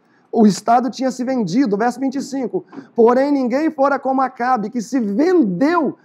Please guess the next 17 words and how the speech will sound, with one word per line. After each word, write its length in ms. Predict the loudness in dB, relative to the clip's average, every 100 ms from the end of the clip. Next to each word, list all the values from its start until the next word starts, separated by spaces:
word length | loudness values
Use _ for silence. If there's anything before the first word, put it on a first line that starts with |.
| _ -2
para 220 | 0 2
fazer 340 | 0 2 2 0
o 60 |
que 100 | 0
era 160 | 0 0
as-, 140 | -2
mal 440 | -8 -8 -2 0 0
aos 200 | 0 0
olhos 200 | -2 -2
do 80 |
Senhor, 380 | -4 -2 2 2
porque 540 | 0 -4 0 2 2 0 _ _
sua 320 | -16 -2 2
esposa 800 | 2 -2 -2 2 2 2 0 0 -6 _
Jezabel 960 | -12 0 2 2 2 0 0 -2 -2 -2
o 180 | -2 2
incitava 1120 | 2 0 -2 -2 -2 -2 -2 0 -2 -6 -10